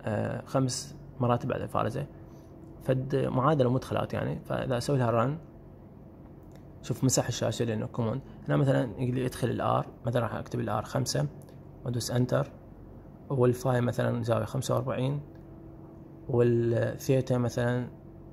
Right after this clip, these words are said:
ثمانية وسبعين. هنا راح يطلع، طلع لي،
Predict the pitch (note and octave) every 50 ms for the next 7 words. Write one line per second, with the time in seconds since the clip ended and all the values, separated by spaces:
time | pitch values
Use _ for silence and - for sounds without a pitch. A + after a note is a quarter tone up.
0 | - - - - - - - B2 A#2+ A2 A2+ A2 - - G2+ F#2+ G#2+ C3 D3+ E3+
1 | - - - - - - - - - - - - - - - - - - - B2+
2 | C#3 C#3+ C#3 C3+ B2 - - - A#2+ A2 A2+ - - B2+ A2+ A#2+ B2+ C3 C#3